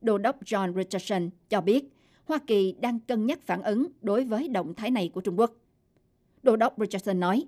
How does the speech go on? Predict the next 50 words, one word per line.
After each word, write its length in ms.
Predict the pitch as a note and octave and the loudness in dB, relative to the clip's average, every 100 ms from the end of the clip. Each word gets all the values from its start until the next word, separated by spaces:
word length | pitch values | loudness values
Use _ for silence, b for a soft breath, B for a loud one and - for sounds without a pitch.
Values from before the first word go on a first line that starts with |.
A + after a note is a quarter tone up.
| B B | B B
quân 180 | D4 C#4+ | 0 2
đội 140 | F#3+ G3 | 4 4
Mỹ 320 | F3 G3 C#4+ | 2 0 -2
trông 180 | B3 G#3+ | -2 -2
thấy 240 | A#3 D4+ | -4 -4
hoạt 280 | E4 G#3+ - | -4 -6 -4
động 160 | E3+ E3+ | -6 -6
của 80 | |
Trung 220 | A3 G3+ G#3 | -6 2 4
Quốc 200 | D4 b b | 4 b b
xung 280 | - C#4 A3+ | -6 -2 0
quanh 240 | A3 G#3 G3 | 2 0 0
bãi 160 | F3+ | -2
cạn 280 | B3 F#3 F#3 | -2 -4 -4
Scarborough 680 | - G#3+ F#3 G3 F#3 F3+ - | -4 -4 0 2 0 0 -4
ở 160 | E3+ | -4
phía 240 | F3 A#3+ C4+ | -4 -8 -4
bắc 220 | C#4 D#4 _ | -4 -4 _
quần 320 | G3+ G3 F3 | -2 -2 0
đảo 220 | F3+ F3+ | -2 -2
Trường 280 | - G#3 F3 | -4 -4 -4
Sa, 340 | - G#3 F#3+ F3+ b b - | -2 0 0 -2 b b -8
cách 140 | F#4 | -2
vịnh 200 | G#3+ F3 | -2 -2
Subic 420 | - G#3 C#4 C#4 | -2 0 0 0
của 120 | G#3 | -4
Philippines 540 | F#3 G#3 F#3 G3+ F#3+ F3 b b | -4 -4 -2 0 -2 -4 b b
khoảng 240 | - G3+ B3 | -4 -2 -2
hai 200 | C#4+ A#3 | -6 -4
trăm 200 | G#3+ F#3+ | -4 -4
cây 120 | F#3 | -6
số 360 | - F#3 E3 - | -2 -2 -2 -6
về 280 | F#3+ F3+ A3 | -2 -2 -2
hướng 160 | G#3 A3+ | -6 0
Tây. 220 | F#3 F3 - - _ _ _ _ _ _ | 0 0 -6 -20 _ _ _ _ _ _
Ông 160 | - C4 | -2 2
Richardson 460 | C4 B3+ A3+ A3 G3 | 2 0 -4 -4 -2
cho 100 | G3+ | -2
hay 280 | G#3 F#3+ F3+ B _ | 0 0 0 B _
phát 160 | F4 F4 | -6 -2
hiện 300 | G#3 F3 F#3+ | 0 0 -2
một 140 | F#3 | -4
số 220 | - C#4+ | -4 -4
hoạt 200 | F4+ G#3+ | -4 -4
động 220 | F#3+ E3+ | -4 -6
của 140 | E3+ F#3 | -6 -8
tàu 340 | - F#3 E3+ - | -2 -2 -2 -4
trên 140 | G#3 | -4
mặt 140 | F3+ G3 | -2 0
biển, 300 | F3 F3 | 0 0